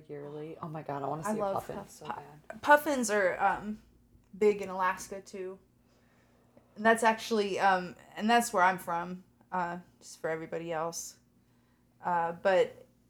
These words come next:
Speaker 2: at all of the diners and everything, they used to have these signs all the time that would have a puffin on it, and it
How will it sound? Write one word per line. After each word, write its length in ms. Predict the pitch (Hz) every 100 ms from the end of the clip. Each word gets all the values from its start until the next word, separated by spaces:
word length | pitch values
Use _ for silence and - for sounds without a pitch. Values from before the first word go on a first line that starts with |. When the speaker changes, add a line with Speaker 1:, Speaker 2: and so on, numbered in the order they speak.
| _ _ _ _ _ _ -
Speaker 2:
at 160 | 202 -
all 220 | 202 208
of 180 | 196 196
the 160 | 185
diners 580 | 180 180 180 180 180 180
and 140 | 170 190
everything, 580 | 185 190 190 226 202
they 120 | 190 185
used 240 | 190 -
to 60 | 185
have 300 | 185 175 175
these 160 | 185
signs 400 | - 180 180 180
all 160 | 165 170
the 80 | 180
time 320 | - 175 180
that 120 | 180
would 120 | 185 185
have 240 | 190 180
a 80 | -
puffin 420 | - 180 - 190
on 200 | 175 185
it, 140 | 185 -
and 120 | 196
it 140 | 175